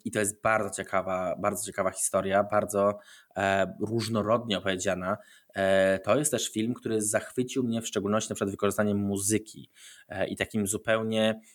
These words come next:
mm, niestandardowym, nietuzinkowym wykorzystaniem muzyki, co mnie, co mnie samego mocno zaskoczyło. Mm, wynika to z tego, że, e, w filmie, e, opowiadającym o ucho-, uchodźcy z Afganistanu,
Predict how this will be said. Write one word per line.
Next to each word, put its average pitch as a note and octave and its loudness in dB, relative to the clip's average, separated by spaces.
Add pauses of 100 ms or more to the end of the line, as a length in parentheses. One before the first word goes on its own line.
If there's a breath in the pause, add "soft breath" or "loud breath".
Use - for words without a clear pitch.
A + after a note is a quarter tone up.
(200 loud breath)
mm, G#2 -6 (100)
niestandardowym, A2 0
nietuzinkowym G#2+ 0
wykorzystaniem A#2+ 0
muzyki, B2+ 0 (320 loud breath)
co B2 0
mnie, A2+ 2
co A2 -2
mnie A2+ 2
samego A2 2
mocno A2+ 0
zaskoczyło. A2 2 (360 loud breath)
Mm, A2 4
wynika C#3 4
to A#2+ 4
z - 2
tego, C3+ 2
że, A2 2
e, A2+ 4 (880)
w - -10 (360)
filmie, C3 4 (400 loud breath)
e, G#2 4
opowiadającym A#2+ 4
o A#2 2
ucho-, G#2+ 2
uchodźcy A#2 2
z G#2+ 4
Afganistanu, A2 2